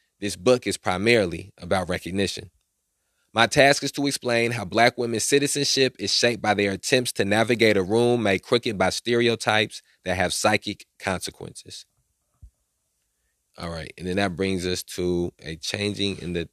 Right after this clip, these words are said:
theme of this chapter. And I think on the next cha-, the next episode, we will complete this chapter. And this chapter has been a lot. This has probably been,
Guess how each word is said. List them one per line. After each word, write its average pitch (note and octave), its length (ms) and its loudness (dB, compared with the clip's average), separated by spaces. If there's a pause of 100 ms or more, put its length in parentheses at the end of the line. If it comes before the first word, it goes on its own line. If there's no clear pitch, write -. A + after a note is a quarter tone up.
theme F#2+ 580 -4
of F2 560 -10 (240)
this - 220 -12
chapter. - 640 -6 (800)
And E2 320 -6
I G1+ 80 -2
think F#2+ 240 -8
on F2 120 -6
the D#2+ 100 -2
next G2+ 460 0
cha-, - 340 -4
the E2+ 120 -10
next G#2+ 280 0 (160)
episode, E2+ 460 -6
we F2 120 -4
will E2+ 340 -2
complete - 420 -16
this - 140 -14
chapter. - 440 -16 (560)
And G#2+ 160 2
this A2+ 120 4
chapter G#2+ 280 6
has F#2 180 0
been F2+ 320 -2
a F2 80 -10
lot. F#2 300 -2
This G2+ 140 -6
has G2 60 -8
probably F#2+ 300 0
been, F2+ 480 -4